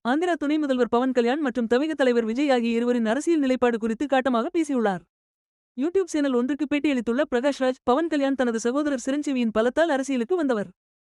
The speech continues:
அவரது ரசிகர்கள் பட்டாளத்தை மட்டுமே தொண்டர்களாக கொண்டவர்.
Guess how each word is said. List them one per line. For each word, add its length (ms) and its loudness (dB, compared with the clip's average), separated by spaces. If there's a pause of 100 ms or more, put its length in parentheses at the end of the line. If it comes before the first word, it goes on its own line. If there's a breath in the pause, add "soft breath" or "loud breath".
(100)
அவரது 280 0
ரசிகர்கள் 440 0
பட்டாளத்தை 380 0
மட்டுமே 300 -2
தொண்டர்களாக 500 -2
கொண்டவர். 340 -2